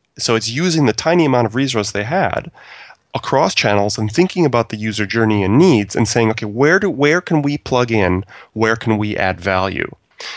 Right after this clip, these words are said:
Instead of sa-, instead of what we often do, which is sitting back and saying, "All right, what do we want the user to do, and how do we entice them with, you know, by putting cookies along the path to bring them into grandma's house so we can cook 'em?"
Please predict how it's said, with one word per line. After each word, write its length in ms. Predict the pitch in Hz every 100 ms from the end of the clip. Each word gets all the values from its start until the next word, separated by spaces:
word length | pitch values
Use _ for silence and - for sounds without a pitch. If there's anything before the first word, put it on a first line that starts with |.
| -
Instead 240 | 113 -
of 100 | 190
sa-, 220 | 175 143 -
instead 400 | 101 120 - 208
of 80 | 196
what 140 | 156
we 120 | 127
often 440 | 120 180 - 101 95
do, 280 | 87 92 - - -
which 160 | 120 120
is 80 | -
sitting 320 | - 151 131
back 580 | 110 104 104 - - _
and 160 | 107 101
saying, 220 | - 104
"All 100 | 104
right, 180 | 110 92 - - -
what 160 | - 190
do 60 | 302
we 120 | 233
want 340 | 135 127 131
the 80 | 117
user 320 | 101 117 104
to 80 | 98
do, 440 | 90 104 95 - 110 -
and 120 | - 104
how 120 | 147
do 60 |
we 140 | 143 120
entice 480 | 107 - 135 123 -
them 260 | 101 95 - - -
with, 280 | 104 104 -
you 80 | -
know, 260 | 95 92 90 - - -
by 120 | 107
putting 320 | - 120 110
cookies 380 | 110 117 113 107
along 280 | 101 101 98
the 60 | -
path 520 | 104 95 92 - - _ _ - - _ -
to 120 | 107
bring 200 | - 110
them 100 | 104
into 140 | 104 107
grandma's 360 | 104 101 95
house 200 | - 92
so 100 | -
we 60 | 98
can 140 | 101
cook 180 | 98 120
'em?" 140 | -